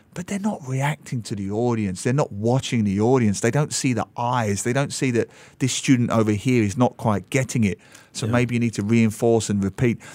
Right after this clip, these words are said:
Speaker 1: They're not quite seeing over here that this guy's not even listening, and
Speaker 2: Mm.
Speaker 1: therefore you might need to increase the volume or change the speech or the tone. Audience analysis to me, Glenn, is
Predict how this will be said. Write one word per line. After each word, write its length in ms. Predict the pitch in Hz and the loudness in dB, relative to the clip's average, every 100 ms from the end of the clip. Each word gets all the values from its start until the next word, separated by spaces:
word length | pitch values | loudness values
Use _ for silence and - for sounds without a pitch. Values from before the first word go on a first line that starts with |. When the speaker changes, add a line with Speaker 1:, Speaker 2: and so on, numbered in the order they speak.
| - | -4
Speaker 1:
They're 100 | 123 | -2
not 140 | 139 | -2
quite 220 | - 120 | -2 -4
seeing 240 | - 123 113 | -2 -2 0
over 160 | 107 | 0
here 240 | 104 123 117 | 2 2 2
that 100 | 92 | 0
this 160 | 127 - | -6 -4
guy's 300 | 113 101 107 | -4 -4 -4
not 120 | 131 | -4
even 300 | 120 95 92 | -4 -4 -4
listening, 440 | 101 135 127 98 90 - - | -2 -2 -2 -4 -6 -14 -16
and 100 | - 98 | -6 -2
Speaker 2:
Mm. 20 | |
Speaker 1:
therefore 420 | 117 110 113 107 | -2 -2 -2 0
you 100 | 101 | 0
might 220 | 113 110 | 0 -2
need 180 | 104 101 | -2 -6
to 260 | - 101 95 _ - | -4 -4 -4 _ 0
increase 380 | 156 - 120 - | 2 4 2 4
the 100 | 139 | 4
volume 460 | 214 208 131 95 - - | 6 8 6 4 -4 -4
or 100 | 120 | -2
change 400 | 117 - 107 101 | 0 0 0 0
the 100 | - | -4
speech 440 | 113 - 175 110 104 | -8 0 0 0 -4
or 80 | 107 | -4
the 80 | |
tone. 360 | 110 156 135 92 - - - _ _ | -2 0 0 0 -6 -20 -20 _ _
Audience 380 | 220 311 240 147 | 2 4 4 2
analysis 500 | 143 139 135 117 - | 2 2 2 0 -4
to 100 | - | 0
me, 180 | 110 127 | 2 2
Glenn, 280 | 98 98 95 | 2 -2 -2
is 240 | - 101 | -4 -8